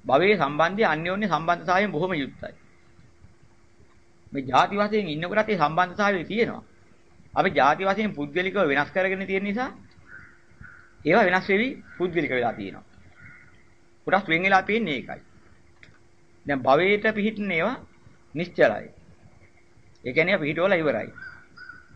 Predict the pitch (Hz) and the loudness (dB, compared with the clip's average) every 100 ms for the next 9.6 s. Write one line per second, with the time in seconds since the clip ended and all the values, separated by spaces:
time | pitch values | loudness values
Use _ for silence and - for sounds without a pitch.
0 | - 156 143 127 160 196 165 190 135 143 | -6 -2 4 4 4 0 -2 -2 -2 0
1 | 180 175 131 131 165 180 208 226 165 175 | 0 0 -2 -4 -4 -4 -4 -2 -4 0
2 | 190 196 185 185 196 180 - - - - | 0 2 0 0 -2 -6 -8 -18 -20 0
3 | 160 165 131 113 104 - - - - - | 2 2 -2 -10 -14 -20 -20 -20 -20 -20
4 | - - - - - - - - 160 139 | -20 -20 -20 -20 -20 -20 -20 -8 0 4
5 | 143 202 220 196 143 151 185 185 202 208 | 6 6 2 2 2 2 -4 -2 -2 0
6 | 202 139 135 185 - - - - - - | -2 -4 -4 -4 -4 -10 -14 -20 -20 -20
7 | - - - - - - 147 180 147 160 | -20 -20 -20 -20 -20 -6 -2 2 2 2
8 | 185 196 262 - - - - - - - | 0 -4 -4 -8 -20 -20 -20 -20 -20 -20
9 | - - 143 135 131 | -20 -14 -10 -8 -8